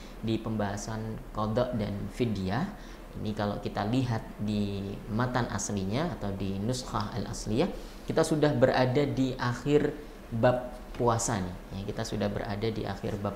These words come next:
puasa. Insya Allah hari ini bisa kita lanjutkan lagi. Tentu saya tidak sendiri, sudah ada guru kita dan ustadz kita yang akan memberikan ta'liq atau, eh, komentarnya atau juga syarahnya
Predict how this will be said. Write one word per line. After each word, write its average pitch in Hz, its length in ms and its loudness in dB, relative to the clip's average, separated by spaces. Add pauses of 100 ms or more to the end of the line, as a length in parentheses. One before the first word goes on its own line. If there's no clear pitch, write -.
puasa. - 320 -2 (400)
Insya 110 160 -4
Allah 110 160 -2
hari 104 240 -2
ini 107 400 0
bisa 104 320 -4
kita 98 480 -6
lanjutkan 101 480 -2
lagi. 101 240 2 (400)
Tentu 131 160 2
saya 160 240 2
tidak 156 240 8
sendiri, 123 560 2
sudah 104 400 0
ada 101 480 0 (320)
guru 110 160 2
kita 101 320 0
dan 101 160 0
ustadz 104 320 -4
kita 95 160 -2 (640)
yang 107 160 -2
akan 110 240 -2
memberikan 104 400 0
ta'liq 113 640 2 (380)
atau, 104 800 -4 (160)
eh, 117 80 -4
komentarnya 117 720 2 (160)
atau - 160 -2
juga 107 240 2
syarahnya 113 640 2